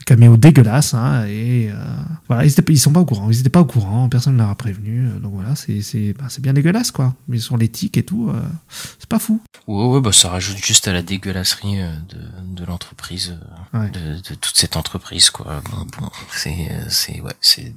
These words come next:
Speaker 2: complètement déplorable, c'est ridicule, et c'est, euh, en plus, il, enfin, il joue avec, enfin, il, ils utilisent des morts pour faire des films, enfin, c'est complètement, euh, horrible, quoi.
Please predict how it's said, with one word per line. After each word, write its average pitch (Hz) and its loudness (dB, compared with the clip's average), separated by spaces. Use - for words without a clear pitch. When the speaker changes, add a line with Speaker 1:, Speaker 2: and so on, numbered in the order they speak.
Speaker 2:
complètement - -4
déplorable, 90 -6
c'est - -8
ridicule, 85 -12
et 80 -12
c'est, - -10
euh, - -18
en - -18
plus, - 4
il, - 2
enfin, 85 -4
il 85 -6
joue 98 -2
avec, 87 -8
enfin, 82 -12
il, 82 -14
ils - -12
utilisent 90 -12
des 87 -4
morts 87 -4
pour - -20
faire - -12
des 80 -14
films, - -12
enfin, 78 -8
c'est - -6
complètement, 82 -14
euh, 80 -14
horrible, - -14
quoi. - -20